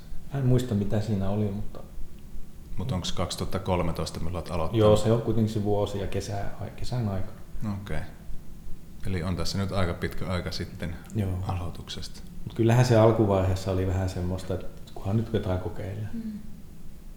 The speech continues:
Speaker 1: Että
Speaker 2: Niin.
Speaker 1: et säkään ollut vielä siinä vaiheessa mukana.
Speaker 3: Juu, kun eihän se edes ollut mikään
Speaker 1: Niin, ei.
Speaker 3: pelisuunnitelmassakaan
Speaker 1: Ei.
Speaker 3: silloin tulla, et
Speaker 1: Se oli vaan mulle omalle jotain illanhupia.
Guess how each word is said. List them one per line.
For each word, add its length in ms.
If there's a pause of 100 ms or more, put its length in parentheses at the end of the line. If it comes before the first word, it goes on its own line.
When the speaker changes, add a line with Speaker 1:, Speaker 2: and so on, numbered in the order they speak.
(160)
Speaker 1:
Että 220
Speaker 2:
Niin. 100
Speaker 1:
et 60
säkään 360
ollut 140
vielä 120
siinä 240
vaiheessa 320
mukana. 460 (280)
Speaker 3:
Juu, 140
kun 80
eihän 140
se 280 (340)
edes 160
ollut 200
mikään 280
Speaker 1:
Niin, 140
ei. 60
Speaker 3:
pelisuunnitelmassakaan 1000
Speaker 1:
Ei. 120
Speaker 3:
silloin 200
tulla, 340
et 340
Speaker 1:
Se 80
oli 140
vaan 240 (160)
mulle 300
omalle 320
jotain 280 (1500)
illanhupia. 760